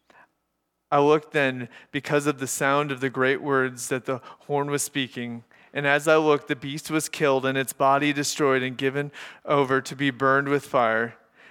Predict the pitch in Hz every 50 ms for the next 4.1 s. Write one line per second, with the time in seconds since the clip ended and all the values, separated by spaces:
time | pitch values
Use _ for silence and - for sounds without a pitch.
0 | - _ 143 143 151 143 - - 160 151 147 139 143 147 151 151 - - 160 151
1 | 143 131 139 131 123 - - 143 143 135 131 131 131 135 139 143 147 151 147 139
2 | 127 120 - - - 147 147 143 - 160 156 147 143 131 127 127 123 123 120 117
3 | 131 123 - 135 127 127 127 127 123 123 127 131 131 127 131 - - - 135 131
4 | 120